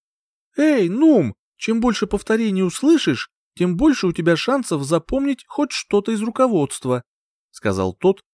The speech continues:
кто сидел под его полкой. Зубрила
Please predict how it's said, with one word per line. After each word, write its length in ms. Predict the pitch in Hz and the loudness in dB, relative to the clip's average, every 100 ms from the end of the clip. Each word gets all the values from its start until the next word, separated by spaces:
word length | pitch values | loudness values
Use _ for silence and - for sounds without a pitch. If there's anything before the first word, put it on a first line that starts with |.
| _ _ | _ _
кто 180 | - | -6
сидел 340 | 110 117 160 208 | -4 -2 -2 -2
под 200 | - 196 | -4 -4
его 320 | 208 170 120 | -2 -2 -4
полкой. 640 | - 127 98 87 87 82 _ _ _ _ | -4 -2 -2 -4 -8 -8 _ _ _ _
Зубрила 760 | 104 101 113 127 233 220 98 80 | -12 -6 -2 0 2 2 0 -2